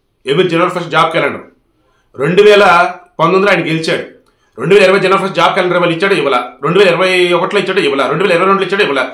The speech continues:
ఇది రెండు వేల ఇరవై మూడు అయిపోవచ్చింది, రేపు రెండు వేల ఇరవై నాలుగు రాబోతుంది. ఇవి ఎక్కడ జాబ్ క్యాలెండర్? ఓరి దేవుడా, ఐదేళ్ళు కంప్లీట్ కాకపోతే జాబ్ క్యాలెండర్ లేదు. మెగా డిఎస్సీ అంటే మళ్ళీ బొత్స గారు అంటారు, "ఆ, దీనిలో త్వరలో చెప్తా" అంటారు. ఏం త్వరలో చెప్పేది? ఇదే బొత్స గారు కొద్ది రోజుల క్రితం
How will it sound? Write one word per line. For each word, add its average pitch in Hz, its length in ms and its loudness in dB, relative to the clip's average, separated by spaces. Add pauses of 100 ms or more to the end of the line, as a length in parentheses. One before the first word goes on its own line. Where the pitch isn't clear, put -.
(160)
ఇది 170 120 -2
రెండు 214 140 4
వేల 233 80 2
ఇరవై 220 180 4
మూడు 220 560 0 (480)
అయిపోవచ్చింది, 240 560 2
రేపు 175 160 -2
రెండు 202 140 2
వేల 220 100 2
ఇరవై 214 140 2
నాలుగు 220 180 4
రాబోతుంది. 233 520 2 (200)
ఇవి 185 100 4
ఎక్కడ 220 220 0
జాబ్ 247 220 2
క్యాలెండర్? 226 340 -2
ఓరి 202 220 0
దేవుడా, 170 480 -2 (880)
ఐదేళ్ళు 214 400 2
కంప్లీట్ 226 360 2
కాకపోతే 214 420 2
జాబ్ 190 240 2
క్యాలెండర్ 180 300 0
లేదు. 107 380 -8 (180)
మెగా 165 280 0
డిఎస్సీ 202 360 2
అంటే 190 160 -2
మళ్ళీ 185 220 0
బొత్స 156 240 -4
గారు 185 200 0
అంటారు, 190 480 -2 (240)
"ఆ, 151 220 2
దీనిలో 190 180 2
త్వరలో 185 400 2
చెప్తా" 185 240 0
అంటారు. 123 260 0
ఏం 135 320 -4
త్వరలో 233 360 0
చెప్పేది? 208 220 0
ఇదే 180 180 0
బొత్స 180 300 0
గారు 135 260 -2
కొద్ది 214 220 0
రోజుల 202 140 2
క్రితం 160 420 -6